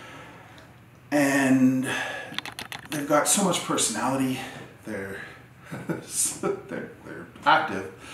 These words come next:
Um, but, you know, they, they're not super cuddly like some other mammals, but they will, um,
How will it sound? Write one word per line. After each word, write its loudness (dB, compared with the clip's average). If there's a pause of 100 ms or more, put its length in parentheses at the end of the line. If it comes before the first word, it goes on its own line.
(300)
Um, -2 (140)
but, 2
you -8
know, -4
they, -2 (220)
they're 2
not 8
super 2
cuddly 0
like 0
some -4
other -2
mammals, -2
but -2
they -6
will, -6 (240)
um, -8